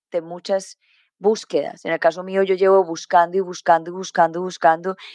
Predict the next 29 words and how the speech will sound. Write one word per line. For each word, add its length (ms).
y 140
claro 460
que 140
me 180
he 40
sanado 440
muchísimas 840
cosas 380
y 60
han 80
habido 240
muchos 300
maestros 480
súper 360
importantes 720
en 120
mi 120
vida 360
y 120
herramientas 520
súper 280
importantes 560
en 80
mi 120
vida 220
que 180
las 220
he 180
integrado 600